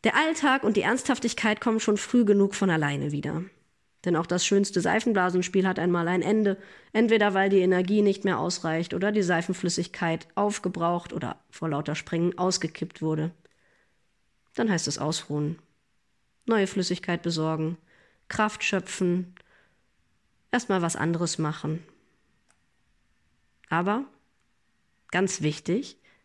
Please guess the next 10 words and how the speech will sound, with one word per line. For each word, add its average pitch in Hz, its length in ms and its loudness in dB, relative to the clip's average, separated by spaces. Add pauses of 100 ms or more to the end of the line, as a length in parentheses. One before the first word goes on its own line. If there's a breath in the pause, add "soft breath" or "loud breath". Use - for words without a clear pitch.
(120 soft breath)
nicht 233 260 0
vergessen, 285 600 2 (1080 soft breath)
die 185 100 4
Seifenblasenringe 185 1000 2 (600 soft breath)
dürfen 226 460 0
nicht 233 320 -2
zu 359 340 2
weit 147 280 -2
weggepackt - 560 -12
werden, - 420 -8